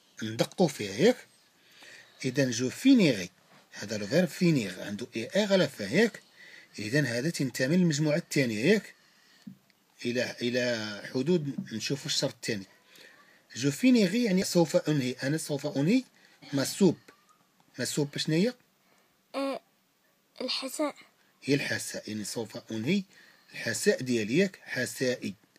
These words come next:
Speaker 1: ها جو.
Speaker 2: مم.
Speaker 1: جو ريفليشيغي.
Speaker 2: جو ريفليشيغي.
Speaker 1: اش من فيرب هذا؟
Speaker 2: جو ريف-، آه، ريفليشيغ.
Speaker 1: اه، سي لو فيرب ريفليشيغ. شنو هو ريفليشيغ؟ شنو
Speaker 2: مم.
Speaker 1: المقصود به؟ هو؟
Speaker 2: ريفليشيغ.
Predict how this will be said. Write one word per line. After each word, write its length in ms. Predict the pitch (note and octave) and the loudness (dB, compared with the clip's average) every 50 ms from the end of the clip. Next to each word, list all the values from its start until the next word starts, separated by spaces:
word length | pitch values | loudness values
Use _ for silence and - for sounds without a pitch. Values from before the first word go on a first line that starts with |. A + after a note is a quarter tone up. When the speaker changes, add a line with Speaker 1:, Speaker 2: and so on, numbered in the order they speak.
| _ _ _ _ - | _ _ _ _ -16
Speaker 1:
ها 360 | - G2+ F#2 G#2+ C#3 D#3 C3+ | -14 -12 -8 -4 -2 -2 -2
جو. 340 | G#2+ G2+ A#2+ E3+ G#3+ A#3 G3+ - _ _ _ _ _ _ _ _ _ _ _ _ _ _ _ _ _ _ _ _ _ - | -4 -2 2 2 2 2 0 -6 _ _ _ _ _ _ _ _ _ _ _ _ _ _ _ _ _ _ _ _ _ -8
Speaker 2:
مم. 160 | C4 C4+ - - _ _ _ _ - - | -6 -6 -6 -8 _ _ _ _ -20 -16
Speaker 1:
جو 340 | G#2+ G#2+ A2+ A2 G#2+ G#2 A2 | -10 -8 -6 -6 -6 -4 -2
ريفليشيغي. 1300 | C3+ E3 E3+ D3+ C#3+ - - A2 A2+ A2+ G#2 - - - - A#2+ A2 G2+ F#2+ F#2 B2+ F3 A3 A3+ G#3+ - | 0 0 0 -2 -4 -8 -8 -6 -4 -4 -4 -4 -4 -4 -4 -4 -4 -6 -4 -2 0 0 0 0 -4 -8
Speaker 2:
جو 180 | B3 A#3+ B3+ B3+ | -4 -2 -2 -2
ريفليشيغي. 1300 | C4 C#4 D4 D4 D4+ D4+ D#4 - - - - B3+ C#4+ C#4 C#4 - - - C#4 C4+ C4 - C4+ C#4 D#4 D#4 - | 0 -2 0 0 0 -2 -6 -10 -16 -14 -8 -6 -6 -4 -4 -6 -8 -6 -4 -4 -4 -2 -2 -2 -2 -2 -4
Speaker 1:
اش 120 | - - - | -6 -2 0
من 100 | G#3+ G#3 | 0 4
فيرب 260 | G#3+ G#3 F3+ B2+ G#2 | 4 4 4 2 0
هذا؟ 180 | G#2 F#2 F2 - _ _ _ _ _ _ _ _ _ _ _ _ _ _ _ _ _ _ _ _ - | -6 -10 -12 -16 _ _ _ _ _ _ _ _ _ _ _ _ _ _ _ _ _ _ _ _ -8
Speaker 2:
جو 400 | A3+ B3 C4+ C4 B3+ C4+ C#4 C4+ | -4 -2 -2 -2 -2 -4 -4 -6
ريف-، 140 | - - - _ _ _ _ _ - | -8 -14 -20 _ _ _ _ _ -4
آه، 220 | G3+ B3+ C4+ B3 - - _ - _ _ _ _ - C#4 | -2 -2 -2 -4 -6 -12 _ -20 _ _ _ _ 2 6
ريفليشيغ. 840 | D4 D4+ D4+ - - D4+ C#4 C#4+ C#4 - - - C4 C4 B3 A#3 - - - - _ _ _ - | 6 6 6 4 -2 -4 -4 -4 -2 -2 -4 -2 0 0 0 0 -2 -10 -20 -20 _ _ _ -10
Speaker 1:
اه، 160 | G#2 G#2 G#2 F#2+ | -8 -6 -6 -6
سي 160 | - - A2 | -6 -8 -8
لو 80 | G#2 | -4
فيرب 180 | A#2+ D3 D3 C3+ | -2 -2 -2 -2
ريفليشيغ. 520 | B2+ B2 A#2 - A#2 G#2 - - A#2 C#3+ | -4 -6 -8 -8 -6 -6 -6 -6 -6 -8
شنو 160 | E3 - A#3 A3+ | -4 -2 0 2
هو 60 | G#3 | 2
ريفليشيغ؟ 560 | F3+ E3 C3 - - G#2+ - - - - - - _ _ _ _ _ _ _ _ _ _ | 2 0 -2 -4 -6 -8 -8 -8 -10 -12 -16 -18 _ _ _ _ _ _ _ _ _ _
شنو 180 | - - F3 | -4 -2 -2
Speaker 2:
مم. 60 | F3 B3 | 0 0
Speaker 1:
المقصود 300 | C4+ C4+ - C3 A2+ G2+ | -2 -2 -4 -4 -4 -6
به؟ 120 | F#2+ F#2 - _ _ _ _ _ _ _ _ _ _ _ _ _ - _ _ _ _ _ _ _ _ _ - | -12 -16 -18 _ _ _ _ _ _ _ _ _ _ _ _ _ -20 _ _ _ _ _ _ _ _ _ -16
هو؟ 280 | A#2+ A2+ A#2 A2+ C#3+ | -12 -10 -4 -2 0
Speaker 2:
ريفليشيغ. 560 | F3 F#3+ - C#4+ D4 D4+ D4 - - E4 E4 | 0 0 -2 -4 -6 -8 -10 -10 -12 -12 -12